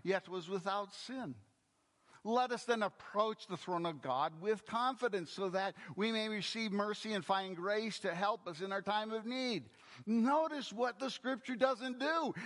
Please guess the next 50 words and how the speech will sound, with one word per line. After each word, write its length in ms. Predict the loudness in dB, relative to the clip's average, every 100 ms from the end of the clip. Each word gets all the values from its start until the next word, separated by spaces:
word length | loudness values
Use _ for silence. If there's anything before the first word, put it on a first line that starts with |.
| 2
It 100 | 4
doesn't 380 | 4 2 -4 -6
say 400 | 0 2 2 0
that 200 | -4 0
there's 200 | 0 2
nothing 320 | 2 2 -2
to 80 | 0
be 180 | 2
afraid 460 | 0 2 0 0 2
of. 200 | 0 0 -10 -4 0
It 100 | 4
doesn't 300 | 4 2 -6
say 340 | 2 2 4
that 160 | -2 2
we're 160 | 2
not 340 | 4 2 0 2
going 160 | 2
to 100 | 2
be 240 | 0 0 0
in 200 | 0 0
need 280 | 2 2
or 80 | 2
there 160 | 2 2
will 200 | 4 4
be 160 | 2
no 180 | 0 0
suffering. 600 | -2 2 2 2 -4 -4 -6 -12 -2
It 180 | 0 0
says, 380 | 2 2 2 0
"In 140 | 2
all 320 | 4 6 4
confidence, 880 | 2 2 4 4 2 -2 -2 -6 -10 -12 -10
because 420 | -2 0 2 0 -2
we 160 | -2
have 320 | 2 4 2
the 80 | 0
great 320 | 0 0 0
high 220 | 2 0 0
priest, 500 | -2 -2 0 -6 -10
Jesus, 640 | -4 -2 -2 -2 -4 -6 -12 -10 -2
who 80 | 0
was 240 | 0 -2
tempted 420 | 2 2 2 -2
in 160 | 0 2
every 240 | 2 2
way 260 | 2 2 2
but 200 | -2 0
did 160 | -2
not 280 | 0 -2 -4
sin," 420 | -2 0 2 0